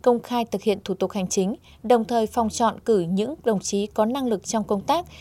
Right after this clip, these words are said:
để thực hiện nhiệm vụ này, giáo dục cán bộ chiến sĩ thực hiện đúng tư thế, lễ tiết tác phong trong quá trình tiếp công dân và hướng dẫn nhân dân thực hiện tốt các thủ tục hành chính. Chính vì vậy, trong thời gian qua, các thủ tục hành chính giảm về thời gian thực hiện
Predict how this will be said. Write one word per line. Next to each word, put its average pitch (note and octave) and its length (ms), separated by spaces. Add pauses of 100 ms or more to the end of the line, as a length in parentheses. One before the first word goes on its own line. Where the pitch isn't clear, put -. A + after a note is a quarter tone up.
(160)
để A3+ 140
thực A#3 140
hiện A3+ 220
nhiệm G#3 120
vụ G3 160
này, G3+ 320 (320)
giáo A#3 200
dục C4 220
cán G#3+ 180
bộ D4 160
chiến G3+ 220
sĩ B3 240
thực B3+ 200
hiện G#3+ 240
đúng G#3 200
tư C4 180
thế, A3 400
lễ A3+ 200
tiết - 260
tác E4 160
phong A3+ 240
trong G#3+ 200
quá G3 120
trình G3+ 240
tiếp - 180
công G#3 160
dân A3 240 (360)
và A#3+ 80
hướng A#3+ 180
dẫn C4 240
nhân C#4 140
dân B3 200
thực G3 160
hiện F#3+ 200
tốt D#4+ 240
các E4 180
thủ A3 80
tục F3+ 160
hành F#3 140
chính. G3+ 280 (640)
Chính B3 160
vì D4 120
vậy, A3+ 300
trong A3+ 260
thời G3 160
gian G#3+ 160
qua, A3+ 320 (300)
các F4+ 160
thủ C#4 80
tục - 160
hành G3+ 160
chính G3 240
giảm A3 320
về F#3+ 180
thời F#3+ 180
gian A3+ 220
thực F#3+ 140
hiện F#3+ 160